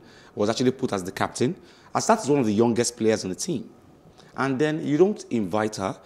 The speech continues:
She plays for the French Le Championnat. She plays regularly. Now, let me explain to you this. Odega and the rest of them all play in China.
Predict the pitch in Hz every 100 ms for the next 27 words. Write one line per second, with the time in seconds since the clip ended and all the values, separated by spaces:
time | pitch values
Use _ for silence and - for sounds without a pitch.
0 | - - 143 143 160 180 180 - 117 117
1 | - 143 135 120 113 - 117 113 95 87
2 | 135 - - 156 113 110 101 104 92 110
3 | - _ 143 98 - - _ - 233 190
4 | - 127 110 95 76 - - - - 139
5 | 127 147 107 80 - - _ _ - 117
6 | 117 113 123 - 87 87 85 131 135 131
7 | 104 90 - 95 87